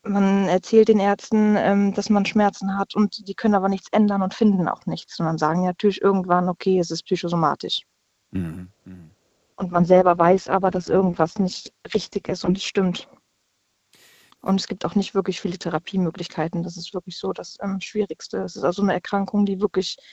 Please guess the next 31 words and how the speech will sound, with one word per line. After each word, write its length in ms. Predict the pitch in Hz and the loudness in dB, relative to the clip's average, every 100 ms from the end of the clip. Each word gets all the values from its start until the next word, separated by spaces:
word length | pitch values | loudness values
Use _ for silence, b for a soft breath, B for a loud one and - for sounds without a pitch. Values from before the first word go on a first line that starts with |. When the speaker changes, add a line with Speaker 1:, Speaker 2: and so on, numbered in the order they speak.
| b b b | b b b
Speaker 1:
noch 200 | 214 - | -6 -6
sehr, 340 | 196 196 208 | -2 2 4
sehr, 200 | 202 208 | 4 2
sehr 220 | 185 202 208 | 2 2 2
viel 160 | 226 | 0
mehr 220 | 208 208 | 2 2
Aufmerksamkeit 720 | 180 190 190 196 190 - 180 _ | 0 -2 -6 -4 -6 -4 -6 _
braucht, 440 | 175 180 185 - | 2 4 2 -2
sehr, 360 | - 175 180 185 | -2 2 2 0
sehr 180 | 185 | -2
viel 220 | 180 202 190 | -2 -4 -2
mehr, 480 | 185 185 185 185 185 | 0 0 2 2 0
ähm, 260 | 185 185 175 | -2 -4 -6
Richtung 240 | 170 202 | -6 -6
Forschung, 560 | - 196 185 202 190 185 | -4 -2 -2 -2 -2 -2
Medikamente, 840 | 185 - 180 180 180 190 190 185 | -2 -6 -6 -4 -4 -4 -4 -4
Operationen. 920 | - 175 170 - 208 196 190 185 180 - _ _ _ _ _ _ _ _ _ _ _ _ _ _ _ - B B - | -6 -8 -10 -6 -2 0 0 0 -2 -6 _ _ _ _ _ _ _ _ _ _ _ _ _ _ _ -20 B B -4
Speaker 2:
Wie 160 | 131 | -2
siehst 220 | 123 139 | 0 2
Speaker 1:
Und 100 | 208 - | 2 2
Speaker 2:
du 40 | |
Speaker 1:
halt, 100 | 175 | 2
Speaker 2:
denn, 120 | 110 | 2
Speaker 1:
ähm, 360 | 175 185 180 180 | 2 2 0 -2
dass 120 | - 120 | -6 -2
Speaker 2:
Herr 80 | |
Speaker 1:
die 60 | - | 2
Ärzte 380 | 190 170 - 208 | 4 4 0 -6
das 180 | 185 - | -6 -2
mehr 200 | 185 170 | -2 -2
wissen 400 | 175 - 185 | -6 -8 -10